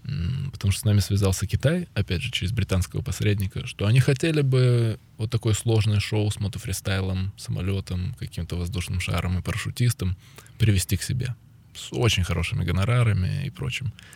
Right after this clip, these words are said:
И публика там все еще многого не видела, в отличие от Америки или Европы.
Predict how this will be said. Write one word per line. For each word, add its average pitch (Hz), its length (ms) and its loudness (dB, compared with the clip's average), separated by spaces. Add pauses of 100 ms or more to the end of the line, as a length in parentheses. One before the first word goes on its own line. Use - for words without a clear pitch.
(160)
И 120 80 4
публика 143 400 4
там 107 240 4
все 123 160 2
еще 107 180 4
многого 101 360 6
не 92 120 4
видела, 85 320 0
в 87 60 -4
отличие - 380 -4
от - 100 -10
Америки - 460 -4
или 78 180 -4
Европы. 139 380 -2